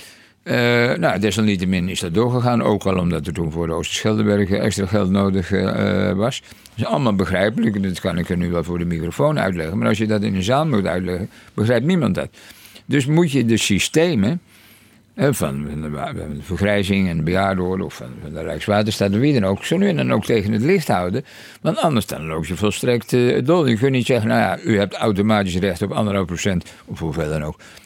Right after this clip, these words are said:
ontwikkelingssamenwerking of voor defensie. De, de, de omstandigheden veranderen. Als we ineens,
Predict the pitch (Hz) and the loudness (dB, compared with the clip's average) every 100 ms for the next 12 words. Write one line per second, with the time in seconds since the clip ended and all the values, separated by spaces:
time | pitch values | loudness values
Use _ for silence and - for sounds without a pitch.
0 | - 95 113 143 143 - 95 90 90 85 | -2 0 2 2 2 2 0 0 0 0
1 | 85 87 95 131 - - - - - - | 0 -2 -4 -4 -10 -14 -20 -20 -20 -18
2 | - 95 87 - 147 127 101 208 139 143 | -4 0 0 0 0 2 0 0 0 -2
3 | - - - 139 147 - 135 185 170 147 | -4 -4 -4 -2 -2 -2 0 2 2 2
4 | 127 113 104 143 180 160 131 - 131 120 | 2 2 0 0 0 2 2 2 2 0
5 | 131 123 - | 2 2 0